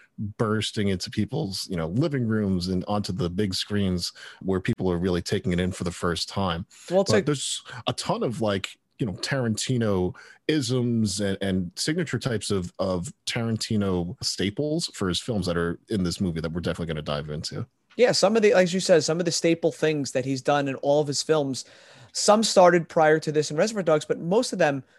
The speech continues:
Speaker 2: really started here. And just to give a landscape of prior to this, as you said, Reservoir Dogs came out just a couple years prior to this.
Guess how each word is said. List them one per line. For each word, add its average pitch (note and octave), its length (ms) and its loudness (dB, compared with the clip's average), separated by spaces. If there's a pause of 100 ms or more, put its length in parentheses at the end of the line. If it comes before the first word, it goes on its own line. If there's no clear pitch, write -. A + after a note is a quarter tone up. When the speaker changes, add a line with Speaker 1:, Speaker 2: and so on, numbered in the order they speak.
(180)
Speaker 2:
really F3 240 2
started C#3 400 2
here. C3 300 0
And C#3 180 0
just - 140 -6
to B3 100 2
give G3+ 160 2
a E3 60 6
landscape D3 720 2
of C#3 360 4 (400)
prior G3+ 260 6
to - 160 0
this, F#3 160 6
as D#3+ 140 0
you E3 60 -2
said, D#3 180 4
Reservoir F#3 360 6
Dogs F3 300 4
came E3 160 -2
out D#3 140 0
just D3+ 140 -8
a - 40 -18
couple D#3 260 -2
years D#3 220 0
prior D3+ 300 2
to E3 160 0
this. C3+ 360 0